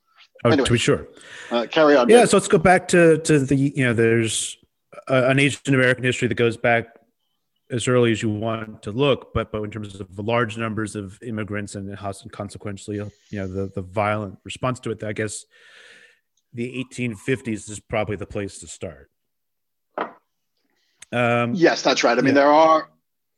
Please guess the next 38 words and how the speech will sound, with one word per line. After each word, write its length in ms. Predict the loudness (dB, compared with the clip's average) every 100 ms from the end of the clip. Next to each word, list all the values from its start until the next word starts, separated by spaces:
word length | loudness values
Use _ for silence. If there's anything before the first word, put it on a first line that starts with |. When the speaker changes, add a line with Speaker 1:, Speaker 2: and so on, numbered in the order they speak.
| _ _ _ -20 _ _ _
Speaker 1:
Go 80 | -2
ahead, 160 | -2
Frank. 180 | -6 -16 _ -6
Speaker 2:
Um, 500 | -4 -4 -6 -10 -18
there 320 | -14 0 4 6
are, 400 | 6 6 4 2
uh, 60 |
s-, 320 | 0 0 -2
sorry, 300 | 0 0 0
David. 360 | -2 -2 -2 0
Uh, 180 | 2 4
there 280 | 4 4 4
are, 640 | 6 6 6 6 2 -2 -20 -20 _ _
um, 320 | 2 2 0
small 280 | 0 4 4
numbers 260 | 4 2 0
of 80 | 2
Asians 400 | 2 0 0 0
in 80 |
the 80 | 0
United 380 | 2 2 0 -2
States 320 | -4 -4 -4
and 80 | -6
people 180 | -6 -4
of 80 | -4
Asian 240 | -4 -4
origin, 600 | -2 -2 -4 -6 -6 -8 -8
uh, 260 | -4 -4
prior 340 | -2 0 2 2
to 80 |
the 100 | 0
eighteen 300 | -2 -4 -8
fifties, 320 | -8 -10 -10 -10
but 160 | -8
you 100 | -4
get 200 | -2 -2
a 80 | -2
surge 760 | -4 0 2 2 2 0 -6